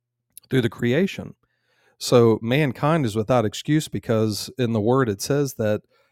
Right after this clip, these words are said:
Yah's invisible qualities have been made known through creation so that mankind is without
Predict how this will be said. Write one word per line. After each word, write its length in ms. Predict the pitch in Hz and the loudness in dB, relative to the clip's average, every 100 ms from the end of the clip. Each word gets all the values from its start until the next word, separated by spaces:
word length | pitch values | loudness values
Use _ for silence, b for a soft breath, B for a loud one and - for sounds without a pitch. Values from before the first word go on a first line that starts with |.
| _ | _
Yah's 320 | 120 120 117 | 2 4 4
invisible 460 | 113 110 113 117 104 | 2 0 0 0 -2
qualities 480 | - 131 131 110 - | 2 2 2 0 -4
have 100 | 101 | -4
been 180 | 107 | -4
made 240 | 107 110 107 | -2 -2 -2
known 580 | 107 139 120 107 113 - _ _ | -2 0 -2 -4 -8 -12 _ _
through 140 | - 117 | -6 -4
creation 560 | - 113 139 - 101 | 0 0 0 -2 -8
so 180 | - 110 | -4 -4
that 140 | 101 101 | -4 -4
mankind 640 | 104 113 110 113 110 107 | -4 -4 -4 -4 -4 -4
is 100 | 107 | -6
without 640 | 101 - 107 98 127 - | -10 -8 -4 -2 -2 -4